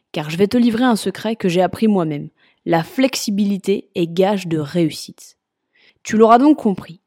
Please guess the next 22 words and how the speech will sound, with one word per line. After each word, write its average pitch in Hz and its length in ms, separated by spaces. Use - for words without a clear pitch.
incorpore 269 580
des 190 220
aliments 226 320
qui 214 160
te 185 100
font - 300
envie 190 300
au 185 60
quotidien. 165 580
Pense 302 340
ton 214 180
alimentation 247 800
en 185 80
les 165 360
incluant 208 540
plutôt 226 300
que 226 120
de 175 100
te 175 140
créer 220 380
un 175 140
stress - 640